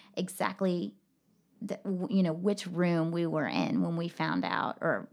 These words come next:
w-, yeah, when we, when we were, like, scheduling, um, the delivery.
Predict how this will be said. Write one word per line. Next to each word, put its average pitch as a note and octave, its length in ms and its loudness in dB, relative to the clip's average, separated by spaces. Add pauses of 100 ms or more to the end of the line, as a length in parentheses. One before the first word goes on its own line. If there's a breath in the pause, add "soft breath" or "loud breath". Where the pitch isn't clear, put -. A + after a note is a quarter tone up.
w-, - 260 -2
yeah, E3+ 140 -2 (100)
when F3+ 220 2
we, E3 160 2
when - 380 -4
we E3 140 -2
were, - 120 -2
like, - 200 -4
scheduling, E3+ 920 -2 (500 loud breath)
um, - 460 -4
the E3+ 100 -2
delivery. C#3 720 -4